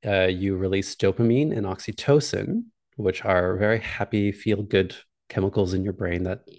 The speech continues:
get released in your body. And you do this without the use of drugs. So it's a, it's a natural mood improver. Similarly, number eight, it is a natural sleep aid. I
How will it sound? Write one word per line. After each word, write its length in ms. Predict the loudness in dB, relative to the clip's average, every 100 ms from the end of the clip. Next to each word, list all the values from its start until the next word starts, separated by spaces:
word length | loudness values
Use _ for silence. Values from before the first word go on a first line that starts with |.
| -18 _ _ -6
get 120 | -4
released 280 | -4 -6 -2
in 60 |
your 60 | 0
body. 300 | 2 0 0 -6 -14 -16 -6 2
And 100 | 6
you 60 |
do 100 | 6
this 140 | 6 6
without 220 | 4 4
the 80 | 0
use 160 | -6
of 80 | -6
drugs. 240 | -6 -6 -4
So 100 | -4
it's 140 | -2
a, 40 |
it's 180 | -4 0
a 40 | 2
natural 600 | 2 2 2 0 0 -6 -4
mood 200 | 0 0
improver. 420 | -2 -4 -6 -8 _ _ -20 -20 -20 -20 -18 0
Similarly, 520 | 6 8 10 10 8 2 _ -2
number 260 | 2 2 2
eight, 280 | 2 -2 _ _
it 100 | -4
is 120 | -2
a 60 | 0
natural 540 | 0 2 0 0 0
sleep 500 | 0 -4 0 0 0 -2
aid. 360 | -2 -2 -6 -14 -2
I 420 | 2 4 4 0